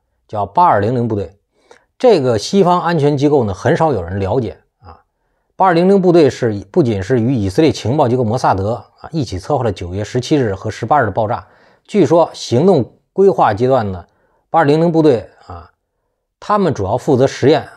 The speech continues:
啊，怎么样将小型的爆炸物植入到，有效地植入到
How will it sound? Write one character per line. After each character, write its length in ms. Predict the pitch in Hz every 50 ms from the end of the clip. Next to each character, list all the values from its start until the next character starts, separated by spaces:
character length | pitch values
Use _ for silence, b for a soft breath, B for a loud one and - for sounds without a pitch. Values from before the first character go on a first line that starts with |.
| _ -
啊， 320 | 104 95 87 85 87 - _ _ _
怎 120 | - 104
么 120 | 95 98 131
样 260 | 175 185 170 135 120
将 240 | - - 147 143 131
小 320 | - - - 107 87 87
型 140 | 82 98 107
的 80 | 135 135
爆 160 | 151 147 127
炸 100 | 127 139
物 320 | 143 143 131 104 - _ -
植 180 | - - 98
入 280 | 104 160 202 202 147 113
到， 200 | 98 90 - - -
有 240 | 104 98 92 95
效 180 | 98 - 208 185
地 100 | 123 107
植 120 | 95 -
入 100 | 104 110
到 160 | 104 101 92